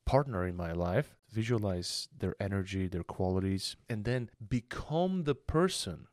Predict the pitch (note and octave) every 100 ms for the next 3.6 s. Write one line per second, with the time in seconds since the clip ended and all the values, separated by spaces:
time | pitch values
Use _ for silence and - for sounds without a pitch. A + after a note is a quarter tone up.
0 | _ - C3 A#2+ - _ G#2 A#2 A2 -
1 | A#2 G#2 A2 D#3+ G3 - G2+ - G#2 G2+
2 | G2+ G2+ A2+ B2+ A#2 A2 G#2 F#2 - G2+
3 | F2+ F#2+ C#3 C3+ -